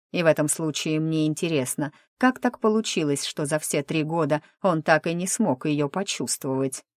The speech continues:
«Ничего удивительного, Ваше Величество», ответил спокойно. «Вы сами сказали, что случай уникальный. Если ранее связь и была, то очень слабая. Ни я, ни мой дракон ее не ощущали. Вы не хуже меня знаете,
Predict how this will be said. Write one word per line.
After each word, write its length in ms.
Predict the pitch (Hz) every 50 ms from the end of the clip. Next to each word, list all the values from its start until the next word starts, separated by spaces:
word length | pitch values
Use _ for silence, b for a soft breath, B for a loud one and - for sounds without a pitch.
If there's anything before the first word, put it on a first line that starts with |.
| _ _ _ _
«Ничего 440 | - 185 170 - - - 165 170 160
удивительного, 760 | 160 156 160 180 170 143 131 - 151 143 139 147 143 147 147
Ваше 300 | 147 147 143 - - 156
Величество», 760 | 151 156 147 147 139 - - - 147 - - 151 143 147 b b b _ _ _ _
ответил 440 | 151 156 - 147 151 151 - 151 143
спокойно. 680 | - - - 135 131 - 156 156 156 156 156 147 151 - _ _ _ _ _ _ _ -
«Вы 160 | 185 175 156
сами 320 | - - 147 139 156 185
сказали, 460 | 190 - - 175 160 156 151 147 160
что 200 | 160 - - 156
случай 560 | 139 - - 147 139 135 - - 180 185 202 214
уникальный. 840 | - 175 165 156 156 151 - - 185 165 139 135 143 143 147 151 - _ _ _ _ _
Если 320 | - 196 202 190 - - 170
ранее 420 | 165 175 160 156 156 151 151 151
связь 380 | - - 165 156 147 147 - -
и 40 | 143
была, 420 | 139 147 147 143 143 147 180 202 - _ _ _ _
то 140 | 269 254 170
очень 320 | 139 139 - - 160 156
слабая. 640 | - - 175 151 131 127 131 143 151 151 151 156 - - _ _ _ _
Ни 140 | 208 208
я, 300 | 175 147 143 143 151 175
ни 120 | 202 185 160
мой 220 | 151 151 151 147
дракон 520 | 147 139 139 135 - - 160 160 185 190 - _ _
ее 340 | - 240 240 233 185 165 143
не 140 | 147 151 151
ощущали. 800 | 151 147 - - - 151 - - - 160 139 139 139 143 147 - _ _ _ _ _ _
Вы 140 | - 190 190
не 100 | 180 180
хуже 280 | - - 190 160 190 185
меня 300 | 190 190 185 170 143 139
знаете, 580 | 139 - 165 175 180 160 143 - - 147 147